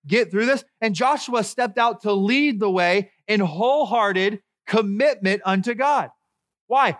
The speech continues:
Hoping that others would now step out and commit to God. He stepped out in leadership and, and join him. Listen, Joshua here implies that there is no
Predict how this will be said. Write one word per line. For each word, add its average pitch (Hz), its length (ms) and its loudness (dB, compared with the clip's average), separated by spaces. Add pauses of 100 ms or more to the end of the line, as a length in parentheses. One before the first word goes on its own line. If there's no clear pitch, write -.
(140)
Hoping 262 420 0
that 220 160 0
others 247 400 -2
would 190 180 -2
now 170 200 0
step - 360 -4
out 131 260 -2
and 151 140 -2
commit 143 300 0
to 131 100 0
God. 113 200 -2 (840)
He 247 120 2
stepped 220 340 -4
out 190 240 0
in 214 160 -2
leadership 226 540 0
and, 170 160 0 (180)
and 185 160 0
join 247 280 0
him. 156 180 0 (240)
Listen, 226 300 0 (260)
Joshua 247 520 0
here 196 240 2
implies 170 720 -2 (1080)
that 180 220 -2
there 220 180 2
is 156 200 -4
no 233 600 -2